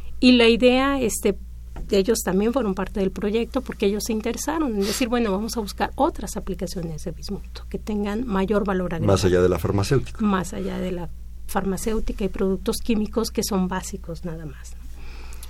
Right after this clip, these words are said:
Speaker 1: Entonces empezamos con este proyecto, fue un proyecto muy grande en que participamos diecinueve instituciones.
Speaker 2: Ah, caray.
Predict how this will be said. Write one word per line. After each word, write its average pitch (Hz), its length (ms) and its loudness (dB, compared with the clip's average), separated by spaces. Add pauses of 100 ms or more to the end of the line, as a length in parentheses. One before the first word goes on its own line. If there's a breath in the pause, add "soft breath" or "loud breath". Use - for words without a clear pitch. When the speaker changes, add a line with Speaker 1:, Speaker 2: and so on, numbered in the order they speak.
(140)
Speaker 1:
Entonces 302 540 6
empezamos 226 600 4
con 233 180 2
este 226 200 0
proyecto, 262 680 2
fue 202 480 4
un 202 160 0
proyecto 185 460 0
muy 196 180 2
grande 277 420 2
en 233 100 2
que 190 180 -4
participamos 190 880 -2
diecinueve 196 560 2
instituciones. 233 800 -4
Speaker 2:
Ah, - 100 -8
caray. 101 220 -2